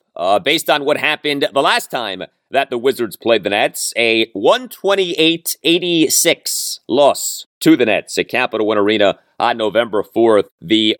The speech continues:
forty-two point margin of defeat made that the worst regular season home loss in Bullets slash Wizards history. So, no,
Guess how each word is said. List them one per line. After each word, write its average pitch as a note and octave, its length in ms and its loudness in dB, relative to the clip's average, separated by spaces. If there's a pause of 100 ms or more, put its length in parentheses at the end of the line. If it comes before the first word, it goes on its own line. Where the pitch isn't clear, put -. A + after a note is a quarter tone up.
(100)
forty-two F#3+ 480 2
point C#3 420 2
margin C3 540 0
of A2+ 280 -2
defeat A#2 380 0 (220)
made A#2+ 260 0
that A#2 300 -2
the G#2+ 300 0
worst C3+ 540 0 (180)
regular D#3+ 440 -4
season C3+ 520 -2 (100)
home D#3 200 2
loss F#2+ 440 -2 (340)
in A#2+ 180 2
Bullets C3+ 500 0 (180)
slash B2+ 440 0
Wizards A2+ 420 2
history. C#2 540 -2
So, G#2 420 0
no, E3+ 300 -4